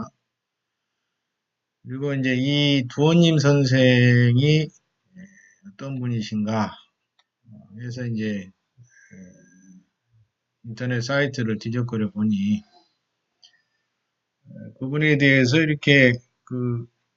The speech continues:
나와 있는 내용이 있습니다. 여기 보시면은 이제, 어, 백과사전에 이렇게 언급이 되어 있는데요. 천구백칠십사 년생이네요. 그리고 한적이고,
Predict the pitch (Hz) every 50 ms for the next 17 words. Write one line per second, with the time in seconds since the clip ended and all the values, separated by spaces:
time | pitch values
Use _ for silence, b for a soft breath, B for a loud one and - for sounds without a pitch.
0 | _ _ _ 120 127 123 127 131 135 135 135 131 123 117 117 123 127 127 127 123
1 | 107 98 95 101 120 147 151 147 - 110 104 - 120 120 113 98 90 90 90 92
2 | 92 90 87 - _ _ _ _ _ _ _ _ _ _ _ 120 123 120 120 123
3 | 127 120 123 120 113 - 131 131 127 123 123 120 117 117 120 131 131 123 117 117
4 | 120 117 110 95 - _ _ _ _ _ _ _ _ _ _ _ _ _ _ _
5 | _ _ _ _ _ _ _ _ _ _ - 110 107 110 107 107 110 110 107 110
6 | 110 - - 120 120 139 143 123 127 127 123 123 117 107 95 90 95 107 - -
7 | _ _ _ _ _ _ _ _ - 107 104 107 101 - - 110 104 104 101 98
8 | 92 95 101 110 117 117 123 120 117 117 98 107 104 107 113 113 110 104 101 95
9 | 90 95 101 113 117 117 - _ _ _ _ _ _ _ _ _ _ _ _ _
10 | _ - - 156 165 170 165 156 156 143 151 - 170 156 151 156 147 - - 151
11 | 160 165 165 156 147 135 120 117 110 107 95 87 85 85 92 107 _ _ _ _
12 | _ _ _ _ _ _ _ _ _ _ _ _ 110 107 107 107 107 113 123 123
13 | 120 120 147 147 151 156 143 139 123 110 101 92 87 85 87 104 110 -